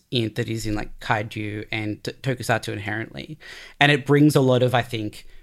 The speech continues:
what we might recognize a little bit more as a superhero story into it. And then I think from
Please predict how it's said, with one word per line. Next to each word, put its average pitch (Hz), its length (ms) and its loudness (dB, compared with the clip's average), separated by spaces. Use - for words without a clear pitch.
what 120 260 0
we 214 200 2
might 143 240 6
recognize 120 560 0
a 117 40 -4
little 113 80 -4
bit 117 180 -4
more 110 320 -2
as 104 340 -6
a - 40 -4
superhero 117 560 -6
story 120 580 -8
into 143 320 0
it. - 220 -2
And 147 180 6
then 143 100 6
I 139 100 6
think 170 500 0
from 135 600 2